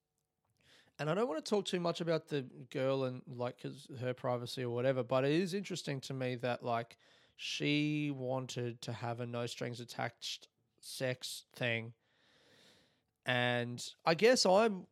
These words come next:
on paper, I want that too, but with her, it f-, didn't feel like that was possible, because the time that we spent together, I just felt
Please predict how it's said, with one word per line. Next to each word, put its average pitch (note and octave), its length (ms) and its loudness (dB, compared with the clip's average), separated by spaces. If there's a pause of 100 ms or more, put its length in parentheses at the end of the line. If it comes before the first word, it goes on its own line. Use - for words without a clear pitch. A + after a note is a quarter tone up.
on D#3 160 0
paper, D#3+ 440 4
I C#3+ 140 10
want D#3 260 6
that C3 220 2
too, F3+ 320 6
but C#3 480 4 (300)
with D3 300 2
her, D3 340 2
it - 120 -8 (240)
f-, - 200 -16 (140)
didn't E3 260 -2
feel D#3+ 180 2
like D3 180 6
that C#3 160 4
was C#3 120 -6
possible, C3+ 580 0
because A#2+ 340 -4
the B2 100 -8
time C3 320 0
that C3+ 80 -4
we B2+ 80 -4
spent B2+ 320 -4
together, A#2+ 400 0 (440)
I B2 120 4
just A#2+ 300 -6
felt B2 400 -2